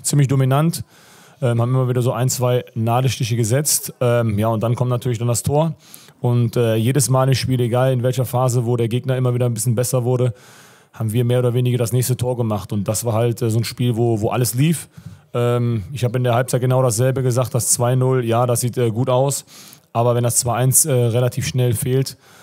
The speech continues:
äh, fällt, ähm, dann, dann kann so ein Ergebnis nochmal ganz schnell kippen. Deswegen wollten wir in der nächsten Viertelstunde nochmal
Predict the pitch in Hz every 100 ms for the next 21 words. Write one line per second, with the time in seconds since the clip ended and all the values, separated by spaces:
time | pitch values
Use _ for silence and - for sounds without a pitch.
0 | - 127 120 131 139 151 131 123 120 117
1 | 113 120 117 117 117 120 127 127 120 135
2 | 131 127 123 127 131 131 151 156 143 127
3 | 117 127 120 139 139 127 127 127 - 123
4 | 131 123 135 131 131 - - - - -
5 | 123 127 131 131